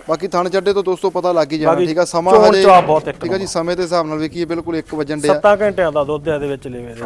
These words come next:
Speaker 1: ਆ ਲਓ, ਠੀਕ ਆ। ਸੋ ਹਾਈਟ ਕੱਦ ਦੀ ਵੇਲ ਹਰ ਪਾਸਿਓਂ ਪੂਰੀ ਆ, ਵੇਲ ਦੀ ਵੀ ਚੰਗੀ ਆ, ਸਪੈਸ਼ਲ ਆ, ਕੱਦ ਕਾਠ ਵੀ ਸੋਹਣਾ ਇਸ ਝੋਟੀ ਦਾ। ਤੇ ਇਹਦਾ ਮੁੱਲ ਵੀਰ ਅਵਤਾਰ ਕੀ ਕਰਾਂਗੇ ਲੈਣ ਦਾ?
Speaker 2: ਇਹਦਾ ਵੀ ਸਤਾਹਠ ਹਜ਼ਾਰ ਰੁਪਈਆ ਜੀ।
Speaker 1: ਸਤਾਹਠ?
Speaker 2: ਛਿਆਹਠ ਦੀ ਦੇ ਦਾਂਗੇ।
Speaker 1: ਛਿਆਹਠ ਦੀ।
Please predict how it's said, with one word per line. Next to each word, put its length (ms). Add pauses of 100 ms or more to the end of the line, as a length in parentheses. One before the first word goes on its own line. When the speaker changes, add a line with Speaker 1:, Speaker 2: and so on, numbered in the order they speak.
Speaker 1:
ਆ 160
ਲਓ, 160 (1200)
ਠੀਕ 140
ਆ। 80 (520)
ਸੋ 120
ਹਾਈਟ 260
ਕੱਦ 260
ਦੀ 320 (120)
ਵੇਲ 480
ਹਰ 440
ਪਾਸਿਓਂ 340
ਪੂਰੀ 320
ਆ, 80 (420)
ਵੇਲ 280
ਦੀ 100
ਵੀ 80
ਚੰਗੀ 280
ਆ, 60
ਸਪੈਸ਼ਲ 480
ਆ, 60
ਕੱਦ 260
ਕਾਠ 180
ਵੀ 100
ਸੋਹਣਾ 260
ਇਸ 120
ਝੋਟੀ 260
ਦਾ। 100 (240)
ਤੇ 60
ਇਹਦਾ 120
ਮੁੱਲ 260
ਵੀਰ 140 (240)
ਅਵਤਾਰ 280
ਕੀ 180
ਕਰਾਂਗੇ 320
ਲੈਣ 160
ਦਾ? 60
Speaker 2:
ਇਹਦਾ 160
ਵੀ 80
ਸਤਾਹਠ 320
ਹਜ਼ਾਰ 160
ਰੁਪਈਆ 260
ਜੀ। 60 (120)
Speaker 1:
ਸਤਾਹਠ? 380
Speaker 2:
ਛਿਆਹਠ 320
ਦੀ 100
ਦੇ 80
ਦਾਂਗੇ। 280 (240)
Speaker 1:
ਛਿਆਹਠ 340
ਦੀ। 120